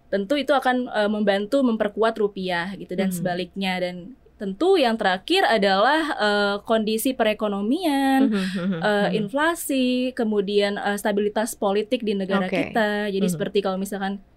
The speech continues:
Speaker 1: terjadi, eh, apa, pasca pemilu itu ya.
Speaker 2: Iya, iya, iya,
Speaker 1: Itu kan
Speaker 2: iya, iya,
Speaker 1: agak
Speaker 2: iya.
Speaker 1: memicu ketidakpastian. Tapi
Speaker 2: Mhm.
Speaker 1: kalau misalkan kita nanti ngelihat,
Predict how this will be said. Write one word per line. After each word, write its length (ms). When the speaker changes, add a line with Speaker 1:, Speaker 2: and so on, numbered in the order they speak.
Speaker 1:
terjadi, 440
eh, 340
apa, 320
pasca 480
pemilu 320
itu 240
ya. 240
Speaker 2:
Iya, 240
iya, 240
iya, 200
Speaker 1:
Itu 40
kan 160
Speaker 2:
iya, 160
iya, 80
Speaker 1:
agak 240
Speaker 2:
iya. 160
Speaker 1:
memicu 320
ketidakpastian. 1200
Tapi 240
Speaker 2:
Mhm. 80
Speaker 1:
kalau 240
misalkan 480
kita 320
nanti 320
ngelihat, 480